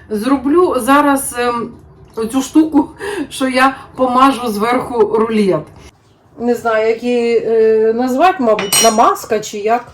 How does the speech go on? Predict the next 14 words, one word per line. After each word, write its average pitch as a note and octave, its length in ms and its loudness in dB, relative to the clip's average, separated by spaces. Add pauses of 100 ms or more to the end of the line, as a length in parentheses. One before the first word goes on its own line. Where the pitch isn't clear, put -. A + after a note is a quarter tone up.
(100)
<laughs> F4 100 -4 (460)
Буде C4 360 0
намазка E4 600 0
на D#4 160 -2
рулета. G3 560 -4 (560)
Е, A#3+ 420 2 (200)
беру E4+ 580 -2 (340)
буквально C#4 720 0
тут A#3+ 280 -12
скільки, A#3 340 -10
пару D4 340 0
ложечок B3 840 -2 (1800)
соєвого A3+ 520 4
соусу, A#3 800 -2